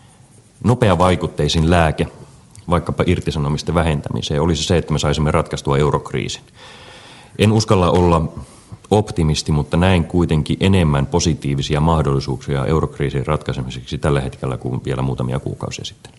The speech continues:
Eli se olisi ehkä se kaikkein nopein ja vahvin. Mut sitten nämä rakennemuutokset,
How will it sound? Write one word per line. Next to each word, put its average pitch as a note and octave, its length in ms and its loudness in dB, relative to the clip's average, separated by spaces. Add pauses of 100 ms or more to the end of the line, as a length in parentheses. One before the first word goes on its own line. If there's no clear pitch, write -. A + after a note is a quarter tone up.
(240)
Eli E2 100 2
se A#2 100 4
olisi A2+ 160 4
ehkä F#2+ 140 2
se F#2 80 0
kaikkein D2 360 0
nopein C2+ 400 0 (200)
ja C#2 160 -2
vahvin. C#2 380 -2 (380)
Mut - 80 -6
sitten A2 240 0
nämä F2+ 280 2 (220)
rakennemuutokset, D#2 1200 0